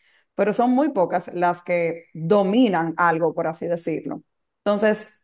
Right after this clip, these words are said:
iniciando con el primer argumento, yo creo que el especialista captura, eh, mayor valor.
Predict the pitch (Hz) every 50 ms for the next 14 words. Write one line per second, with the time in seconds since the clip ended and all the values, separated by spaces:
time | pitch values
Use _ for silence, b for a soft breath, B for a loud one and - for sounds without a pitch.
0 | _ - 214 220 220 226 220 247 220 226 254 254 262 277 262 254 233 226 214 202
1 | 202 208 208 196 185 156 139 98 - - - - - _ _ _ _ _ _ _
2 | _ _ _ _ _ _ _ _ _ _ _ _ - 202 185 233 240 240 196 170
3 | 170 175 180 175 170 165 160 165 - - - 185 185 180 175 180 - 185 170 -
4 | 185 170 175 196 226 202 - - - 165 175 - b b b b b b b -
5 | - 202 190 196 - - 214 214 214 226 240 240 233 233 233 226 - - - 208
6 | 202 196 190 190 185 - - 185 185 185 180 180 175 165 190 196 202 208 190 185
7 | 180 165 147 160 - -